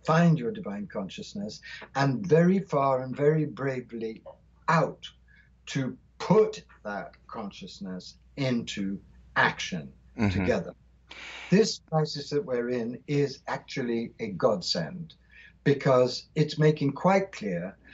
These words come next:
Speaker 1: that if we don't deal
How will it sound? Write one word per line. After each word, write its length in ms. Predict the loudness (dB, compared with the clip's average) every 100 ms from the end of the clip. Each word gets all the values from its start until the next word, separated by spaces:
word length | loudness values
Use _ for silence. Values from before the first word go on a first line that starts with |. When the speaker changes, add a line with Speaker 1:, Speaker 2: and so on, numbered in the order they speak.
| -20 _
Speaker 1:
that 200 | 0 0 4
if 280 | 4 4 -2 4
we 300 | 6 8 6 4
don't 500 | 4 4 0 -8 -2
deal 640 | 4 4 4 0 -6